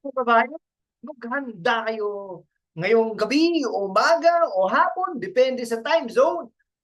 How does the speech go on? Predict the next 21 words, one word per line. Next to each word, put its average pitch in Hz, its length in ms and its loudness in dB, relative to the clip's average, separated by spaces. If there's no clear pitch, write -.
Excuse 240 320 -8
me 294 80 -2
po. 311 140 4
<coughs> 294 640 4
Excuse 277 320 -4
me 320 80 -10
po. 339 240 0
Bubuksan 320 480 -6
natin 285 360 -4
ang 254 80 -12
isang 269 320 -10
kum-, 269 440 -16
kwentong 277 560 -4
puno 330 320 -12
ng 269 200 -10
intriga, 233 600 -6
pagtataksir 269 920 -2
at 262 200 -4
politika, 240 800 0
politikang 294 560 -2
Pilipino 311 880 -4